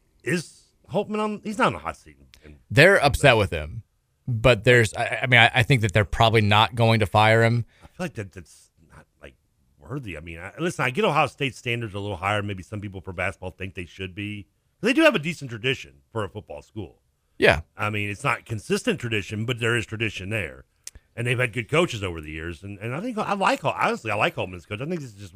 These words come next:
Speaker 1: a weird year.
Speaker 2: He might be saving himself. I mean, if, if they win this game, Bryce Sensabaugh's out, who's probably their best player, definitely their best defensive player.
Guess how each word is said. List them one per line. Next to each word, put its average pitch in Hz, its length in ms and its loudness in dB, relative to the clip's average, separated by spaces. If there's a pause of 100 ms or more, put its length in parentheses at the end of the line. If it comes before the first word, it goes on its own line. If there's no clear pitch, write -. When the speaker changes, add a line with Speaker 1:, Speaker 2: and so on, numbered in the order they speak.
(140)
Speaker 1:
a 85 80 -8
weird 90 320 -8
year. 76 260 -18
Speaker 2:
He 127 160 2
might 160 240 4
be 127 80 2
saving 135 280 4
himself. 117 200 2
I 120 60 0
mean, 120 100 6
if, 107 140 2
if 127 140 -2
they 185 160 6
win 160 180 4
this 139 140 2
game, 117 200 6
Bryce 135 260 6
Sensabaugh's 107 440 2
out, 107 260 2
who's 101 140 2 (240)
probably 135 360 6
their 113 120 6
best 107 260 2
player, 95 460 2 (220)
definitely 156 240 8
their 127 80 8
best 107 180 4
defensive 104 380 0
player. 92 360 4